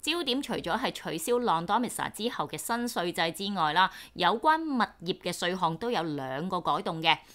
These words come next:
就係將物業資產增值稅呢，就由二十八個percent降到落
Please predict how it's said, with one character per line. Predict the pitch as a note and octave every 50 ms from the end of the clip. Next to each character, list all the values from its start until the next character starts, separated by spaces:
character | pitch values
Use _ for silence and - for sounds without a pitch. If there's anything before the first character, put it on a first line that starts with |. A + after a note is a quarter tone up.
| - - - _ - - _ _ _
就 | - - A3+
係 | A#3+ B3+ A3+
將 | A#3 D#4 D#4+ E4+
物 | E4 D#4
業 | C4 A3 - A3 G3 F#3+ -
資 | - - B3+ D4
產 | - C4 G#3+ A3
增 | A#3+ C4 B3+
值 | A#3+ A3+
稅 | - - G#3 F#3 G3
呢， | A#3 A3 -
就 | - - C3 C#3+
由 | E3 G#2 G2
二 | F#2+ B2+ - D#3 D#3+ F3 F3+ F3+ F3
十 | - D#3+ -
八 | - F3 F3
個 | - -
percent | - - F3 - - A#3 C4 B3+ A#3+ -
降 | - D#3+ D3+ D#3 D#3+ D#3+
到 | D#3+ D#3+ D3+
落 | D#3 D3+ D3